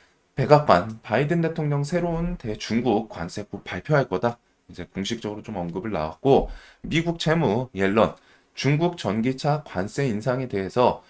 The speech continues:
결국 자신들이 관세 인상을 하면은 중국 중대한 보복 가능성이 높다. 어, 근데 그거를 이제 뭐 어쩔 수 없다. 결국에는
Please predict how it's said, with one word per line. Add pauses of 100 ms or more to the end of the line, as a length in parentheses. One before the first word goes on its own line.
(260)
결국
자신들이
관세
인상을
하면은 (480)
중국
중대한
보복
가능성이
높다.
어,
근데
그거를
이제 (260)
뭐
어쩔
수
없다. (280)
결국에는